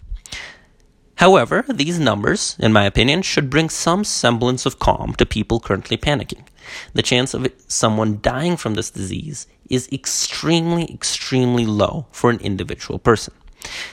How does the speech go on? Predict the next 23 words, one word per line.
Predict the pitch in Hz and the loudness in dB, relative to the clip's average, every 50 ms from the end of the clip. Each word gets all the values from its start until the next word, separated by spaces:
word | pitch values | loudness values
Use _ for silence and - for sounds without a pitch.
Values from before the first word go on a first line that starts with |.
| - _ | -12 _
So | - - 127 | 0 2 2
we | 123 131 | 4 2
can | - 151 147 | 2 0 0
take | - 151 147 - - | 0 0 0 -2 -4
solace | - - 139 143 156 165 - - | -6 -2 0 0 0 0 0 -2
in | 160 | -2
the | 156 147 | -2 -2
fact | - - 101 92 - - - - | 0 -2 -2 -2 -2 -6 -6 -4
that | - 113 - - | -4 -4 -2 -2
even | 135 147 156 160 175 165 - | -2 -2 -2 0 -2 -2 -2
a | 135 123 110 | -2 -2 -2
worst-case | 104 104 110 117 131 139 - - - - - 127 123 | -2 -2 0 0 0 -2 -4 -10 -6 -4 -2 -2 -2
scenario | - - 120 113 107 98 95 95 95 95 101 110 - - - _ _ _ _ _ | -2 -2 -2 0 0 0 -2 -2 -2 -4 -4 -6 -6 -10 -16 _ _ _ _ _
of | - 110 107 | -4 -4 0
getting | 110 117 117 117 110 110 | 2 2 2 2 0 -2
infected | 110 110 - 135 139 - - 123 104 | -4 0 0 0 0 0 -2 -6 -6
with | 101 98 | -4 -6
the | 90 98 | -6 -6
disease | 98 - 92 95 98 95 95 - - - - _ - - - - - - - | -8 -6 -6 -4 -4 -6 -6 -8 -10 -14 -18 _ -20 -20 -20 -20 -20 -18 -6
provides | - 110 101 107 101 104 107 - | -4 0 2 4 4 2 2 -2
an | 117 117 - - | -6 -6 -4 0
overwhelmingly | 127 135 139 - 151 147 120 110 110 113 120 127 139 147 143 120 95 82 - - - | 0 0 2 2 2 0 0 0 2 2 2 2 2 2 2 0 0 0 -4 -6 -6
large | - 101 104 107 104 113 117 127 131 - - | -4 2 4 4 6 6 4 4 0 -4 -14